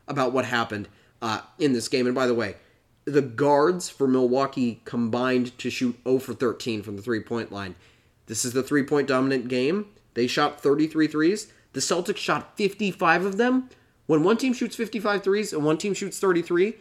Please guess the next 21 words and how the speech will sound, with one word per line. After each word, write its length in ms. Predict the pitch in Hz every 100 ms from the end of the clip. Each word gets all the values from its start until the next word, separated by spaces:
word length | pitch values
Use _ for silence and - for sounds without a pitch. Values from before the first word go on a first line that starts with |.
| _ _ -
if 180 | -
one 160 | 131 175
of 60 | 269
those 160 | 262
teams 240 | - 233 -
shoots 240 | 208 -
twelve 240 | 202 180
percent, 360 | 175 170 180 220 - _ _
they 440 | 113 131 160 190 -
are 240 | 135 117
losing. 440 | 107 131 147 - - _ _ _ _ _
If 120 | 156
you 160 | 185 226
shoot 220 | 254 240
twelve 260 | - 220 214
percent 340 | 196 202 185
shooting 440 | - 185 180 175 - _
eight, 340 | 180 175 208 - _ -
eight, 240 | 170 -
nine 480 | 151 135 160 190 196
threes, 480 | 185 185 233 247